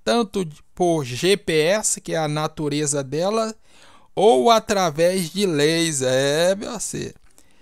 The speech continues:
Essa bomba aqui é a única que funciona através de G P S e através de laser. Laser, desculpa aí. G P S é tecnicamente para alvos parados, né? E laser, no caso aqui, que é o teste que eu vou fazer, é para alvos em movimento.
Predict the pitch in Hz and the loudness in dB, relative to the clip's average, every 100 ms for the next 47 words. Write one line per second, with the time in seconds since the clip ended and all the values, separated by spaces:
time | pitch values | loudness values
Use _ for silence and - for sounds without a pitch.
0 | _ - 156 - 160 185 196 202 190 202 | _ -4 0 2 0 0 0 -2 -2 0
1 | 196 208 220 214 220 214 196 - 190 180 | 0 0 -4 -6 -6 -4 -4 -2 -2 -2
2 | 170 170 160 151 160 151 147 143 131 185 | -4 -4 -4 -2 -4 -4 -4 -6 -4 -2
3 | 208 190 160 160 214 226 - - 233 220 | -2 0 0 2 0 0 -2 -2 -6 -6
4 | - _ _ - - 185 202 208 202 190 | -12 _ _ -20 -10 0 2 2 -2 -2
5 | 180 185 170 190 185 147 147 147 127 120 | -2 -4 -4 -4 -2 0 0 0 -4 -8
6 | 123 - _ - 151 208 220 160 143 117 | -10 -16 _ -8 0 2 2 2 -2 -4
7 | 117 - 165 160 175 147 117 - - - | -8 -6 -6 -4 0 0 -2 -12 -20 -20
8 | - - _ _ - 196 208 240 240 240 | -20 -20 _ _ -4 -2 0 0 0 2
9 | 233 262 247 - - - 180 175 165 156 | 2 2 2 0 -2 0 2 4 2 -2
10 | - 180 190 - 190 190 202 - 202 196 | -6 -6 -6 -4 -2 -2 -4 -2 0 2
11 | 190 202 208 - 208 196 170 160 135 131 | 2 2 2 0 0 2 4 2 0 -4
12 | 139 151 170 180 185 226 262 220 165 147 | -6 -4 -2 0 2 2 2 0 0 0
13 | 147 220 - 175 175 165 151 139 220 233 | 0 -2 0 0 2 0 -4 -6 -4 -4
14 | 208 180 165 143 - 147 143 - 135 131 | -4 -4 -4 -4 -4 -6 -6 -10 -8 -8
15 | - 135 139 214 202 - 160 156 - 165 | -6 -6 0 2 2 0 -4 -4 -4 0
16 | 208 196 208 202 - 226 226 202 233 214 | 0 0 -2 -4 -2 0 2 4 4 4
17 | 214 202 196 208 - 151 123 | 0 0 0 -2 -4 -8 -8